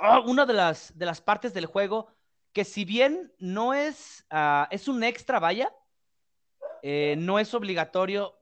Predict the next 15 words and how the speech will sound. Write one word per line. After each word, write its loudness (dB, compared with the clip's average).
sí -8
me -2
dio 2
esa -2
satisfacción -10
que -4
al -4
final, -6
como -10
lo -10
comenté -12
hace -14
un -10
momento, -8
eh, 0